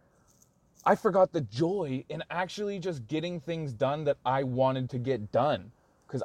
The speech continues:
I was so caught up doing things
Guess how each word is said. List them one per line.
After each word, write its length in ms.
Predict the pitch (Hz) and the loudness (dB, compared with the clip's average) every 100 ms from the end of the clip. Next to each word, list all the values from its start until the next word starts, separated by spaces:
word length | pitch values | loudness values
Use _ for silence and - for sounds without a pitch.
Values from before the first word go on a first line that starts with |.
| - | 2
I 140 | 135 | 4
was 180 | 160 156 | 4 0
so 320 | - 151 151 | 2 6 6
caught 320 | - 143 147 | 2 2 4
up 220 | 143 143 - _ _ _ _ - | 6 4 2 _ _ _ _ -6
doing 340 | 185 190 196 | -4 -2 -6
things 600 | 175 165 160 151 143 - | -8 -6 -6 -6 -10 -14